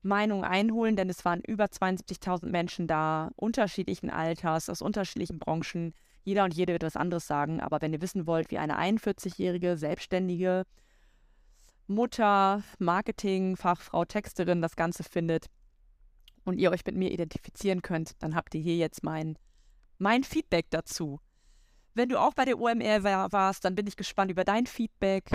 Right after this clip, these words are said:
Schreib mir einfach oder lass uns vernetzen auf LinkedIn und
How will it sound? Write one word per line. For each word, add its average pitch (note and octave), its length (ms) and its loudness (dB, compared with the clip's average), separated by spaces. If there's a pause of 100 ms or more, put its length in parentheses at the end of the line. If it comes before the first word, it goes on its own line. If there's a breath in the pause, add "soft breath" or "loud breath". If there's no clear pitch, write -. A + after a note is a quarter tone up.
Schreib - 380 -2
mir F3+ 120 -2
einfach F3 720 -2 (100)
oder D#3 440 0
lass G3+ 180 -2
uns G#3 140 -4
vernetzen E3+ 720 -2
auf D#3+ 220 -4
LinkedIn D#3+ 600 -4
und D#3+ 360 -6